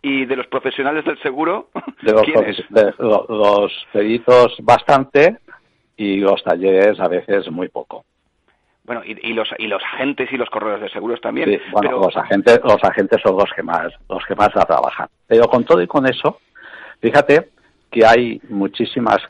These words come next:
Speaker 2: coberturas.
Speaker 1: Ujú.
Speaker 2: Eh, yo te voy a hacer ahora un, un, un pequeño índice de los problemas.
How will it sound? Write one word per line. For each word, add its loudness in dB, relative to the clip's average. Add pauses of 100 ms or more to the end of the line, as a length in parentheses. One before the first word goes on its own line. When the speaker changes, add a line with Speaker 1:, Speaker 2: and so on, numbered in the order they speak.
Speaker 2:
coberturas. 0 (960)
Speaker 1:
Ujú. -14
Speaker 2:
Eh, 2 (180)
yo 4
te 4
voy 4
a 8
hacer 0
ahora 6
un, -2 (200)
un, -2
un -6
pequeño 2 (840)
índice 0
de 4
los 4
problemas. 4